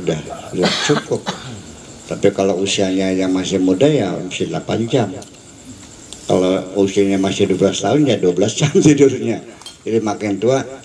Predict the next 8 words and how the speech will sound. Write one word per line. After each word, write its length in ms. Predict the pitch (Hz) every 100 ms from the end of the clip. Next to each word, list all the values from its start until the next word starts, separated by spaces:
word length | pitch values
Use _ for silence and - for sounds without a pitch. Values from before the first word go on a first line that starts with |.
| -
tidurnya 320 | 98 113 92
berkurang. 560 | 92 78 87 76 73 69 - - - - - - - -
Nah, 140 | 113 - - -
nanti 680 | 120 143 151 196 185 - -
dari 280 | 117 113 120 120 123
insting 380 | 117 123 113
itu 140 | 104 107
sendiri 840 | 98 98 101 120 165 165 - -